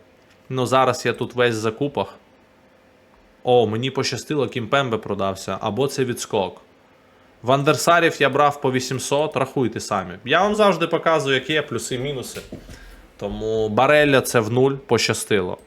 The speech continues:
Кімпембе я продав два. Купляв по п'ятсот тридцять, п'ятсот сорок. Гвардіола купив шістсот вісімдесят. Рахуйте мінус. Ще в мене є два Вандерсара.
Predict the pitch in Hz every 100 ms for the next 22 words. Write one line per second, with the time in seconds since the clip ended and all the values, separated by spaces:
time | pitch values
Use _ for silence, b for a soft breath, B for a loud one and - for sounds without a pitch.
0 | B B - 131 113 143 151 139 131 135
1 | 131 127 127 110 104 117 107 87 - _
2 | _ _ _ _ _ - 117 127 143 143
3 | - 131 127 123 120 120 110 127 - 127
4 | 120 107 - 107 104 - 117 92 - -
5 | _ _ B B B B 107 120 151 151
6 | 139 131 123 117 139 127 - 113 131 143
7 | - 113 107 117 107 - 104 90 - _
8 | _ _ _ - 104 - 107 101 98 90
9 | 87 - _ _ _ _ b b b -
10 | 143 147 147 139 139 127 127 123 117 113
11 | - 117 101